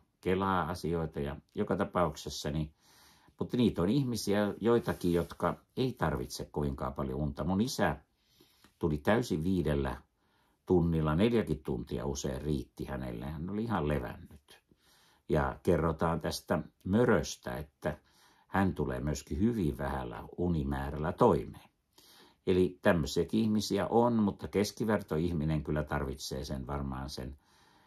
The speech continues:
seitsemän viiva kahdeksan tuntia voidakseen hyvin. Ja sitten tutkimusten mukaan, jos se uni tulee liian pitkäksi, niin sekin haittaa ja, ja saa ihmisen, ö,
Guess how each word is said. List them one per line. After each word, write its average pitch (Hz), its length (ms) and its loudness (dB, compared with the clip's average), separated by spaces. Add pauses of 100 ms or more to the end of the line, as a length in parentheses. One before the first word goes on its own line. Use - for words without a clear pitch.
(240)
seitsemän 78 560 0
viiva 67 140 -4
kahdeksan 80 640 0
tuntia 98 640 4 (360)
voidakseen 76 500 -2
hyvin. 98 340 2 (840)
Ja 73 80 -4
sitten 76 320 -2
tutkimusten 78 640 -2
mukaan, 95 440 0
jos 73 240 -4
se 76 220 -2 (580)
uni 87 500 2
tulee 80 320 2
liian 104 320 4
pitkäksi, - 680 -6 (460)
niin 80 80 -4
sekin 80 360 2
haittaa - 640 -8
ja, 55 160 -10 (580)
ja 65 260 -8 (580)
saa 73 300 0
ihmisen, 73 560 -2 (300)
ö, - 40 -16